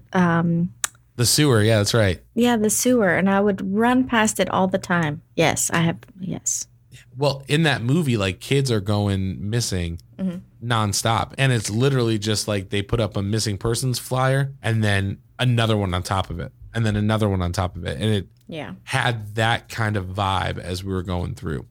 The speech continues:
Speaker 2: I do remember you talking about that. That was, like, episodes
Speaker 1: That was a
Speaker 2: ago.
Speaker 1: long time
Speaker 2: Yeah,
Speaker 1: ago.
Speaker 2: it was a long time ago.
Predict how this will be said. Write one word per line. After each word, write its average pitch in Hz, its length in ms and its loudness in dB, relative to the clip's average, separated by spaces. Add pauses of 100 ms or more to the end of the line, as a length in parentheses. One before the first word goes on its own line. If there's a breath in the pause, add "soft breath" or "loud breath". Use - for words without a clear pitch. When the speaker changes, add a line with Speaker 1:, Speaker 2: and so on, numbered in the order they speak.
Speaker 2:
I 131 120 0
do 135 160 2
remember 117 320 2
you 107 100 2
talking 101 240 -2
about 95 180 -2
that. 95 220 -2
That 104 100 0
was, 107 140 -2
like, 85 220 -4 (180)
episodes 110 520 -2
Speaker 1:
That 220 60 2
was 233 60 4
a 196 60 4
Speaker 2:
ago. 185 160 4
Speaker 1:
long - 100 2
time 180 200 2
Speaker 2:
Yeah, 196 120 0
Speaker 1:
ago. 104 60 2
Speaker 2:
it - 20 2
was 110 100 0
a 110 60 0
long 101 140 0
time 104 200 0
ago. 85 180 -4